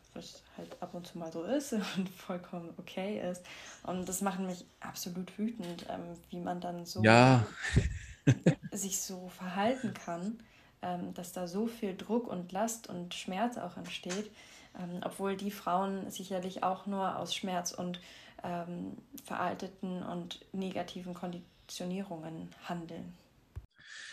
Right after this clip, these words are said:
Speaker 2: Ja, o-, da dürfen wir auch Mitgefühl haben, auch aus Verletzungen, auch aus Programmierungen. Frauen werden genauso programmiert, wie die Männer programmiert werden. Es wird ja auch ein Bild der Frauen, ne,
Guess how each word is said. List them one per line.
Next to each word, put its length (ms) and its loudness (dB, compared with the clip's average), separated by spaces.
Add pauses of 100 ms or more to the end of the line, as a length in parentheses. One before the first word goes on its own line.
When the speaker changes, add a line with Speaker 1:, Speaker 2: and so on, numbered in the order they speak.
(200)
Speaker 2:
Ja, 400 12
o-, 240 2 (220)
da 140 12
dürfen 260 12
wir 80 12
auch 80 12
Mitgefühl 480 8
haben, 160 10
auch 320 12
aus 160 8
Verletzungen, 560 6 (100)
auch 200 8
aus 160 8
Programmierungen. 840 6
Frauen 360 8
werden 160 8
genauso 320 6
programmiert, 640 6
wie 40 4
die 120 4
Männer 260 10
programmiert 580 8
werden. 140 10
Es 140 8
wird 100 10
ja 80 12
auch 160 12
ein 420 6 (760)
Bild 380 10
der 80 6
Frauen, 580 8
ne, 240 10